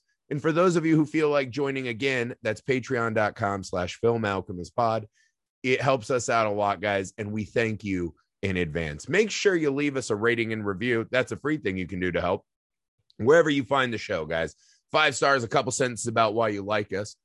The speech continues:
Helps us defeat the algorithmic witches of our lives, you know, and find more, uh, people to bring into the party. Subscribe to our YouTube channel, Film Alchemist. You can see video versions of most of our pods there, along with some other fun projects we're always cooking up.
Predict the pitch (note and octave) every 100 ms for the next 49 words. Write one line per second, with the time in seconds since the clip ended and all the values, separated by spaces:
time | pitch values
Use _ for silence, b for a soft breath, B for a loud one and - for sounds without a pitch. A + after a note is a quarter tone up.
0 | _ _ - D#3+ D#3 E3 C#3 - - D3
1 | C3 B2+ A#2+ A#2 A#2+ A#2 A2+ A2+ A2+ G#2
2 | A#2+ B2+ - A#2+ G#2+ A2 G#2+ G2+ A2 B2
3 | G#2 E2+ F2+ F#2 A2 G2+ - B2 B2+ C3
4 | C3 B2+ B2+ A#2+ - - G2+ F#2 G#2 A2+
5 | A#2 G#2+ G#2 D3 C#3+ E2 _ b b -
6 | F3 - B3+ B3 F3 D#3+ C#3+ D3 C4+ C4
7 | C3+ A2+ F2+ A2+ G#2+ G#2+ A2+ - A2+ A2+
8 | A2+ - F2+ F2 G#2+ G2+ B2+ - b b
9 | b F#3 G3 G3+ F#3 G3+ F#3 D#3+ D3+ C#3+
10 | B2+ B2+ A#2+ A#2+ C3 A#2 A2+ G2 A#2 G#2+
11 | G2 G#2 G2+ G#2 G#2 G2+ G#2+ G#2 G2 F2+
12 | G2+ F#2+ A2 G2 F#2 G2 - G2 F#2+ F2+
13 | - F#2+ F#2+ F#2+ B2